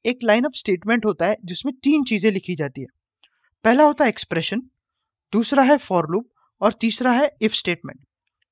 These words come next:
If statement कंपलसरी नहीं है, लेकिन एक्सप्रेशन और for लूप ज़रूरी है। अब मैं अगर इसको रन करता हूँ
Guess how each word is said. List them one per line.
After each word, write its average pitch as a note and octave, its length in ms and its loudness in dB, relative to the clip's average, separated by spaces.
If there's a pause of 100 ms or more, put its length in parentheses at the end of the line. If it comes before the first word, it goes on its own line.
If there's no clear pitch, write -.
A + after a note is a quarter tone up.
(220)
If D4+ 140 -2
statement D#4 440 0
कंपलसरी G#3+ 500 0
नहीं D3+ 140 -8
है, - 60 -18 (140)
लेकिन G3 340 -2
एक्सप्रेशन C4 580 -2 (460)
और C4+ 300 4 (100)
for A3 260 4
लूप A3+ 280 -2 (240)
ज़रूरी F3+ 360 0
है। - 120 -10 (840)
अब A#3+ 100 4
मैं D4+ 160 4
अगर D4+ 180 2
इसको D#4 220 -2
रन A3 220 2
करता G#3+ 280 0
हूँ E3+ 200 -6